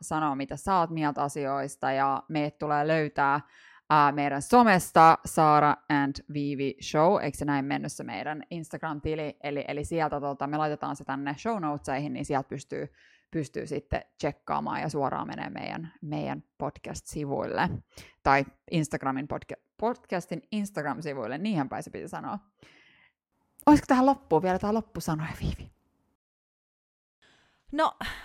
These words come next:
Speaker 2: mä toivon, että te kaikki tuutte ole fiiliksissä, yhtä fiiliksissä kuin me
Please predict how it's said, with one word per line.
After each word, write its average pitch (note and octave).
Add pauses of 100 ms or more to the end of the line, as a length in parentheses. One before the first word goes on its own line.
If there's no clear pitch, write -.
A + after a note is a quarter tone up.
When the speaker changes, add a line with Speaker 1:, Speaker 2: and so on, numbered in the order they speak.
Speaker 2:
mä D4+
toivon, D#4
että A#3 (160)
te A#3
kaikki B3
tuutte G#3+
ole G3 (1900)
fiiliksissä, C#4+
yhtä F4
fiiliksissä C4
kuin A3+
me A#3+